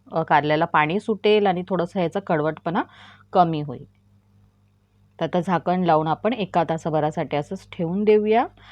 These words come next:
जास्त वेळ ठेवलं तरी चालेल. जर तुम्ही, अ, सकाळी जर बनवणार असाल कारलं,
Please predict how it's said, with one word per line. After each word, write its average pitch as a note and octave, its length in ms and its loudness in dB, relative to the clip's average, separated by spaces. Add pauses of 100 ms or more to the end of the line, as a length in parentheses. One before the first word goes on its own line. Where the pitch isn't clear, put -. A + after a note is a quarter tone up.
(260)
जास्त G#3 260 6
वेळ A3 180 10
ठेवलं F#3+ 320 4 (120)
तरी E3+ 220 2
चालेल. F#3 460 2 (1300)
जर F#3+ 220 4
तुम्ही, F#3+ 420 0
अ, E3 380 0 (720)
सकाळी F#3+ 360 6
जर G#3 140 6
बनवणार F3 460 2
असाल E3 240 0 (100)
कारलं, D#3+ 420 2